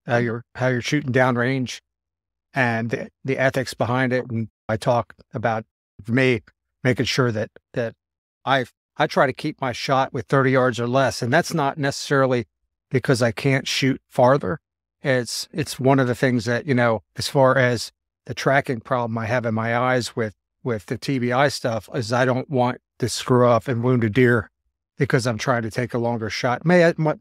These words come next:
might I take a thirty-five yard shot or a forty yard shot? It's really situational,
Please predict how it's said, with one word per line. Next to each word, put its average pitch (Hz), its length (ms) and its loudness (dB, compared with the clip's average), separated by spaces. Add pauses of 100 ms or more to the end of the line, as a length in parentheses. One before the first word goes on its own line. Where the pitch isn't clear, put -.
(180)
might 160 220 4
I 156 80 2
take 151 260 0
a 117 60 -2
thirty-five 135 540 2
yard 131 200 2
shot 127 380 0
or 117 80 0
a 107 40 -4
forty 131 300 2
yard 127 220 2
shot? 127 260 2
It's - 300 -10
really 139 220 2
situational, 135 720 0